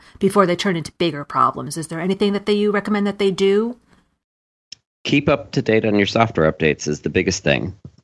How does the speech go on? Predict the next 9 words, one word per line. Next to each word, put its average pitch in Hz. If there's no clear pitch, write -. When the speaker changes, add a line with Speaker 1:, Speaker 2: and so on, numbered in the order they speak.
Speaker 2:
'cause 80
then 92
you 101
get 98
all 90
the 101
security 92
updates. -
Um, 87